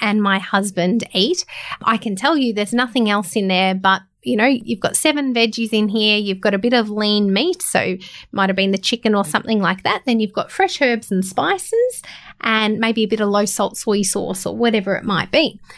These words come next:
And she's like, "But how does it taste so awful?" And I'm like, "Oh, do you eat vegetables often or meat? 'Cause it's just gonna taste like vegetables and meat. There's nothing else in that box but vegetables and meat and a few herbs and spices." So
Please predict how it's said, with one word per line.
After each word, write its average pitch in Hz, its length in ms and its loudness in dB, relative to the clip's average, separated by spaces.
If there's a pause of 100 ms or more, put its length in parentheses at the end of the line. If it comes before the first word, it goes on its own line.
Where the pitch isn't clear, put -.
(340)
And 220 400 0
she's 240 220 -2
like, 233 160 -2
"But 220 140 -2
how 320 240 -2
does 330 180 0
it - 140 -8
taste 214 360 0
so 196 180 0
awful?" 294 680 0 (300)
And 302 80 -2
I'm 311 80 2
like, 311 280 2
"Oh, 359 440 0 (120)
do 349 100 0
you 359 300 2
eat 320 200 -2 (240)
vegetables 320 760 0
often 403 640 0
or 262 280 2
meat? 330 240 -4 (180)
'Cause 220 400 2
it's 233 220 0
just - 280 -2
gonna 226 160 0
taste 226 280 -2
like 214 160 0
vegetables 214 480 0
and 196 120 2
meat. 277 220 -2
There's 208 160 -6
nothing 269 320 0
else 254 240 0
in 269 140 0
that 254 200 -2
box - 380 -4
but - 240 0 (160)
vegetables 233 540 0
and 233 120 2
meat 240 280 -2
and 220 180 0
a 226 60 -2
few 247 280 -4
herbs 214 280 0
and 214 120 0
spices." 262 600 -2 (420)
So 269 320 2